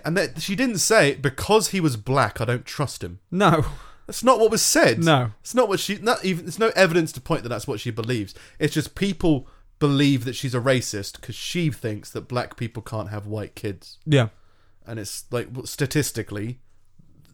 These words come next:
Speaker 1: she was correct in assuming that they weren't his kids.
Speaker 2: Hmm.
Speaker 1: What's the problem?
Speaker 2: Yeah.
Speaker 1: You can't ask questions anymore. That's the feeling of it. And then, yeah, if someone's trying to sneak into your apartment building,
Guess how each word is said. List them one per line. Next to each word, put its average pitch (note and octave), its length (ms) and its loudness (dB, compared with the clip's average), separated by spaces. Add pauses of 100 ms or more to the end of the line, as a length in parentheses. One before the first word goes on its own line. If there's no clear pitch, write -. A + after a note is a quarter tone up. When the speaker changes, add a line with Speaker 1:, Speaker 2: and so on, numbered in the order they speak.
(240)
Speaker 1:
she - 240 -2
was A#2+ 160 -2
correct - 360 -2
in A#2 80 -4
assuming A2+ 380 -4
that G#2+ 100 -6
they G#2+ 100 -6
weren't G#2 240 -6
his G#2 160 -10
kids. - 400 -12 (180)
Speaker 2:
Hmm. G3 180 2
Speaker 1:
What's - 260 0
the D3+ 100 -4
problem? A#2 500 0 (540)
Speaker 2:
Yeah. C#3 160 4
Speaker 1:
You D#3 80 4
can't F#3 280 4
ask D#3+ 200 2
questions A#2+ 480 2
anymore. G#2 220 -6
That's A#2 120 -6
the - 80 -14
feeling A2+ 360 -2
of F#2+ 80 -8
it. A#2 100 -8 (300)
And D#3+ 100 0
then, F3+ 140 4
yeah, G3 240 6
if - 80 -4
someone's D3+ 260 0
trying D3+ 200 0
to B2 60 -2
sneak C#3+ 320 -2
into C3 200 -4
your A#2+ 60 0
apartment B2 360 0
building, G#2+ 400 -6